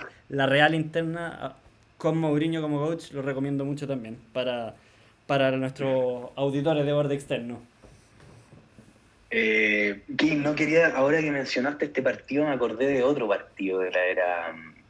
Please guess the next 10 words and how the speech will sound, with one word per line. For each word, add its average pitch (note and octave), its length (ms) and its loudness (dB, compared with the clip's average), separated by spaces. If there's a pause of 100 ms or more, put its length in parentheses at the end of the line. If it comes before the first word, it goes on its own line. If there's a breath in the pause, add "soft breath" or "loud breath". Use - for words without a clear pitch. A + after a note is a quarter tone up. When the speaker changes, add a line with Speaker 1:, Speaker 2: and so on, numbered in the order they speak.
(320)
Speaker 2:
de F2+ 120 0
la F2 160 4
era F2 140 2
Guardiola, F#2 640 0
que G2 120 -2
fue G#2 680 2
Speaker 1:
¿Con - 80 -4
el - 100 -10
Chelsea? E3+ 380 -4 (1300)
Speaker 2:
Sí, - 440 -2